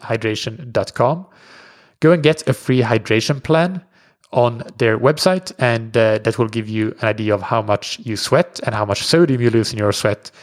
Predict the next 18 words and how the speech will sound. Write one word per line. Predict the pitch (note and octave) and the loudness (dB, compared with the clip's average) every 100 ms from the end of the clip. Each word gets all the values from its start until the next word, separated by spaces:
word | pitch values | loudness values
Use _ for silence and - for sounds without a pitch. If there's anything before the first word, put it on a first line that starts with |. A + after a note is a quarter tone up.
| - - - - | -20 -20 -20 -6
And | B2 | 0
you | C3+ | 0
can | C#3 C3 | 2 2
then, | B2+ B2+ B2 | 2 0 -2
if | A#2+ - | -6 -2
you | G#2+ | 0
want | C#3 | 2
to, | - E3+ | 2 2
order | C3+ B2 A#2+ | 4 2 2
some | - G#2 | 0 -4
electrolytes | - B2+ - D3 C#3 C#3 - | -2 -2 0 0 2 0 -2
that | C3 - | -2 -2
you | |
can | A2 - | -4 -2
tailor | C#3+ D3 C#3 C3 | 0 2 4 2
to | C3 | 2
this | A#2+ - - - _ | -2 -2 -6 -14 _
plan. | - A2+ A2 A2 | -2 0 0 -2